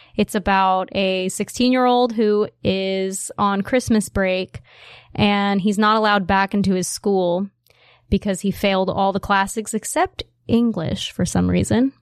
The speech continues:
He did not fail English class, and he's just really upset and angry and rebellious, and he's just talking about how annoying it is that he, he, yeah, how much he hates school, how much he hates his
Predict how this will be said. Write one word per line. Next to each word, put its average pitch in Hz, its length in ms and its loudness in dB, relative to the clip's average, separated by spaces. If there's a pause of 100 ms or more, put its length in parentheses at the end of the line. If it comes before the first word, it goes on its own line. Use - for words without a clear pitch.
(180)
He 190 300 -2
did 190 140 0
not 226 200 0
fail - 220 -2
English 190 500 2
class, 214 600 -4 (580)
and 214 400 2
he's 233 380 0
just - 480 -4 (480)
really 220 460 2
upset 214 720 0
and 202 120 -2
angry 233 540 2
and 214 160 2
rebellious, 202 680 0
and 196 80 -2
he's 190 160 -6
just - 140 -8
talking 202 340 -2
about 196 480 -2 (640)
how 202 600 0 (140)
annoying 208 420 2
it 196 80 0
is 214 220 0
that 190 260 -2
he, 202 400 0 (920)
he, 202 240 0
yeah, 240 100 2
how 220 120 0
much 247 420 0
he 240 220 2
hates 240 320 0
school, 214 400 2
how 214 80 0
much 202 180 -2
he 214 120 0
hates 214 320 0
his 214 260 -4